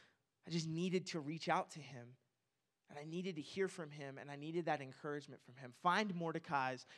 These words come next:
in your life who can come and, and, and, and come alongside of you and say, "You know what? What you're doing is worth it. What you have called on your life is worth it. What you're doing i-,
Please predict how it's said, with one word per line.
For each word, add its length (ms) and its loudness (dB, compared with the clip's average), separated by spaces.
in 100 -4
your 140 4
life 400 4
who 80 -6
can 160 -12
come 500 -2
and, 240 -2
and, 300 -4
and, 300 -6
and 200 -2
come 220 0
alongside 560 0
of 100 -6
you 120 -6
and 100 -12
say, 140 -8
"You 100 0
know 60 8
what? 240 8
What 200 4
you're 120 8
doing 300 4
is 100 -2
worth 260 -4
it. 120 -8
What 200 6
you 120 6
have 260 8
called 540 10
on 180 8
your 160 8
life 380 8
is 180 -2
worth 300 -2
it. 160 -6
What 200 6
you're 180 12
doing 600 6
i-, 40 8